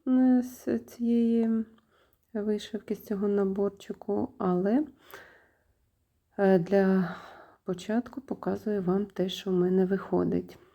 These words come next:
Виходить дуже класна вишивка. Вишивка на вісімнадцятій аїді. Все з наборчику, я нічого не замінювала, нічого не робила, е, з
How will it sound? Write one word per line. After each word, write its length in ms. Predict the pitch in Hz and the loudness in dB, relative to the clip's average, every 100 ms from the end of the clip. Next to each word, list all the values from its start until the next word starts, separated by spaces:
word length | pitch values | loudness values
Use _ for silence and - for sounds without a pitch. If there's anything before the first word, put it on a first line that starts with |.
| _ _ | _ _
Виходить 680 | 180 175 - 202 233 254 - _ _ _ _ _ _ _ _ _ _ _ _ - - | -6 -6 -4 -4 -2 -4 -6 _ _ _ _ _ _ _ _ _ _ _ _ -20 -10
дуже 360 | 185 190 202 | -4 -2 -2
класна 380 | 185 180 185 180 | -2 -2 -4 -4
вишивка. 600 | 175 175 - 175 - 180 - _ - | -2 -4 -4 -10 -8 -10 -10 _ -6
Вишивка 520 | 214 294 247 - 185 | -2 -2 -4 -4 -2
на 300 | 180 196 185 | 0 0 -2
вісімнадцятій 920 | 208 - 254 277 285 - 175 175 175 | -4 -2 2 2 0 -4 -8 -6 -4
аїді. 520 | 175 180 220 262 254 254 254 - _ - - _ | -2 0 2 2 2 2 0 -16 _ -20 -20 _
Все 240 | - - 294 | -8 2 2
з 100 | 285 | 2
наборчику, 680 | 175 175 233 - - - 214 | -2 0 0 0 -10 -10 -2
я 140 | 247 | 2
нічого 500 | 226 196 - 190 180 | 2 0 -2 -2 2
не 280 | 175 185 247 | 2 4 2
замінювала, 840 | 262 254 247 247 247 233 226 220 | 4 4 6 6 6 4 0 0
нічого 540 | 202 180 180 185 175 175 | 0 -2 -4 -6 -2 0
не 260 | 180 180 | 0 0
робила, 540 | 180 185 180 185 185 185 - - - - - | -2 -2 0 0 0 -2 -10 -20 -20 -18 -6
е, 420 | 180 170 170 175 | 0 2 4 2
з 160 | 175 - | -2 -12